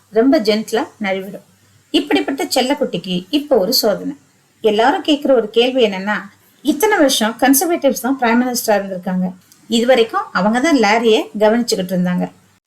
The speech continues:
இப்போ லேபர் பார்ட்டி வின் பண்ணி கேர் ஸ்டார்மர் பிரைம் மினிஸ்டரா வந்திருக்காரு.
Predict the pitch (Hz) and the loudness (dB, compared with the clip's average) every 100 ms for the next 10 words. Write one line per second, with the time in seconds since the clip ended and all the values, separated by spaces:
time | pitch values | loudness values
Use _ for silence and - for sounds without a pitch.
0 | _ _ 262 - 208 240 - - - 214 | _ _ -6 -2 0 -2 -6 -18 -4 2
1 | 269 349 381 196 190 262 196 226 247 170 | 4 4 2 0 0 0 0 -2 -2 -2
2 | 175 302 - _ _ _ - 311 339 349 | 0 -2 -4 _ _ _ -2 2 2 0
3 | - 220 180 190 294 294 _ _ 220 247 | -2 0 0 0 -2 -2 _ _ -2 4
4 | 294 262 - 214 208 165 165 156 | 6 6 4 -2 -2 -4 -8 -10